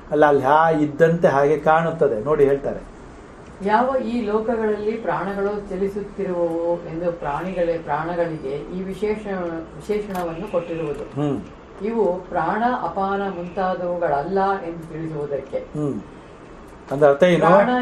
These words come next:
Speaker 2: ಎಂಬ
Speaker 1: ಹ್ಮ್.
Speaker 2: ಮಾತು ಇಂದ್ರಿಯಗಳಿಗೂ ಪ್ರಾಣ ಅಪಾನಾದಿಗಳಿಗೂ ಸಮಾನವಾಗಿರುತ್ತದೆ.
Speaker 1: ಹಾ.
Speaker 2: ಏಳು ಸ್ಥಾನಗಳಲ್ಲಿ ಸಂಚರಿಸುತ್ತವೆ ಎಂದು ಹೇಳಿರುವುದು
Speaker 1: ಹ್ಮ್.
Speaker 2: ಇಂದ್ರಿಯಗಳೆಂದು ಅರ್ಥವು ಹೊರಡುವುದಕ್ಕಾಗಿ.
Speaker 1: ಅಷ್ಟೇ. ನೋಡಿ, ಇದನ್ನ ಇಲ್ಲಿ ವಿಶ್ಲೇಷಣೆ ಮಾಡಿ ಹೇಳ್ತಾರೆ.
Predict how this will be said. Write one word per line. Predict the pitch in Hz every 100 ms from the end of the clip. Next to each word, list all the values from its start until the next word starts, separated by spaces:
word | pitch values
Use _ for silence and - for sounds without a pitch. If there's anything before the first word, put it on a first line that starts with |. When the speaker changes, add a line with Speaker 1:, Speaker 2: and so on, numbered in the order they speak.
| 220
Speaker 2:
ಎಂಬ | 190 185
Speaker 1:
ಹ್ಮ್. | 165 147 190 - 127 127 104 156
Speaker 2:
ಮಾತು | 190 202 185 160
ಇಂದ್ರಿಯಗಳಿಗೂ | 180 214 208 202 196 196 220
ಪ್ರಾಣ | 240 190 160 185 185
ಅಪಾನಾದಿಗಳಿಗೂ | 156 170 180 180 175 175 175 185 180 214
ಸಮಾನವಾಗಿರುತ್ತದೆ. | 165 151 180 190 170 160 147 135 135 127 156 185
Speaker 1:
ಹಾ. | - 143 139 107 - 156
Speaker 2:
ಏಳು | 208 247 254
ಸ್ಥಾನಗಳಲ್ಲಿ | - 208 202 202 202 196 208
ಸಂಚರಿಸುತ್ತವೆ | 202 165 196 190 185 185 - 175 175
ಎಂದು | 170 160
ಹೇಳಿರುವುದು | 151 156 143 127 123 156
Speaker 1:
ಹ್ಮ್. | 196 165 143 131 104 - 160
Speaker 2:
ಇಂದ್ರಿಯಗಳೆಂದು | 190 220 262 262 247 233 220 208
ಅರ್ಥವು | 165 - 202 202 220
ಹೊರಡುವುದಕ್ಕಾಗಿ. | 262 - 180 175 175 165 196 - 139 - - - 135
Speaker 1:
ಅಷ್ಟೇ. | 127 - - 143
ನೋಡಿ, | 156 131 143
ಇದನ್ನ | 196 190
ಇಲ್ಲಿ | 165 156 175 156
ವಿಶ್ಲೇಷಣೆ | 151 180 175 175
ಮಾಡಿ | 160 151
ಹೇಳ್ತಾರೆ. | 156 156 135 101